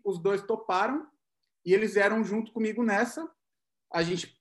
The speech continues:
fez uma proposta lá pra ele, tudo, e nós três assumimos uma parte, né, o, metade do cara que tava saindo,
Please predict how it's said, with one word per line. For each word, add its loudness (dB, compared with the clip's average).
fez -4
uma 2
proposta 0
lá 0
pra 0
ele, 2
tudo, 0
e -6
nós 2
três 6
assumimos -2
uma -4
parte, 0
né, -2
o, -8
metade 0
do -2
cara -2
que -10
tava -2
saindo, 0